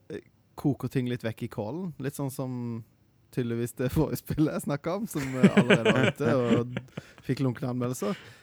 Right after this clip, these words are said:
Men at, eh, at, eh, ting koker fort litt vekk i kålen, og så blir det til at jeg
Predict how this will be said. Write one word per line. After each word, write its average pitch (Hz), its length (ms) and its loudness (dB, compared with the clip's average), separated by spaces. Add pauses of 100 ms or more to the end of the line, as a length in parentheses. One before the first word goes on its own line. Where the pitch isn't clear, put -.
(100)
Men 160 160 0
at, 160 180 2
eh, 160 180 4 (200)
at, 143 220 -2
eh, 139 140 2
ting 156 220 -2
koker 143 300 2
fort 139 240 -4
litt 135 160 -2
vekk 123 180 -2
i 117 60 -8
kålen, 139 320 -2
og 151 100 -4
så 127 140 -6
blir 117 160 -2
det 117 120 -6
til 120 120 -2
at 101 80 -6
jeg 101 360 -2